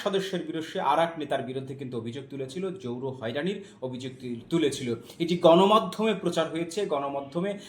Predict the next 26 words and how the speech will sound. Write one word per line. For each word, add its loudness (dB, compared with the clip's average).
আলোচনার 6
একটা 0
খোরাক 4
জুগিয়েছে 2
এবং 2
বিভিন্ন 0
টক 6
শোতে -2
কিন্তু -4
এই -2
নীলা 0
ইসরাফিল, -4
আহ, -6
এসেছিলেন -2
এবং 4
তিনি 8
নিজেকে 6
নির্দোষ 6
দাবি 8
করেছিলেন। 2
তিনি 8
বলেছেন, 4
"আমা-, 0
আমার 2
বিরুদ্ধে -6
বা 0